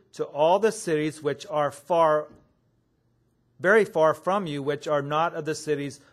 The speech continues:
of these nations." So within the promised land, the land of Canaan, God continuously gives the Israelites the command to go in and utterly destroy all the enemies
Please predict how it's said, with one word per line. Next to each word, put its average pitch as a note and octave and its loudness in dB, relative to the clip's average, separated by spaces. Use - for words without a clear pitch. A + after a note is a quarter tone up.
of B2+ -12
these C3 -12
nations." C#3+ -4
So D#3 0
within G3+ -2
the F3 -2
promised F#3+ -4
land, D3 -8
the D3 -4
land D#3 -4
of G#3 -8
Canaan, F#3+ -6
God D#3+ -2
continuously A#3 -6
gives F#3+ -4
the F#3+ -10
Israelites E3 -4
the D#3+ -10
command D3 -8
to C#3+ -12
go E3 0
in E3+ -6
and C#3 -10
utterly G3 2
destroy D3 -4
all E3+ 4
the F#3+ 0
enemies D#3+ -6